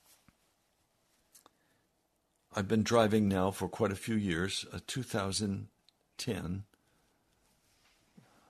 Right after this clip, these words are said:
Hyundai Sonata with well over two hundred thousand miles on it.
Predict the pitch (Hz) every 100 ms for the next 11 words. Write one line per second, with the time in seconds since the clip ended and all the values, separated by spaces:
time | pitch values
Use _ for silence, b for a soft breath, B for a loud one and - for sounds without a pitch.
0 | b - 123 104 92 87 95 - _ -
1 | - 104 117 104 90 - _ _ _ _
2 | _ _ _ _ _ _ _ _ _ _
3 | _ _ _ _ - 101 90 - 92 110
4 | 113 101 98 110 - 120 95 110 110 110
5 | 95 92 101 107 117 139 113 87 87 -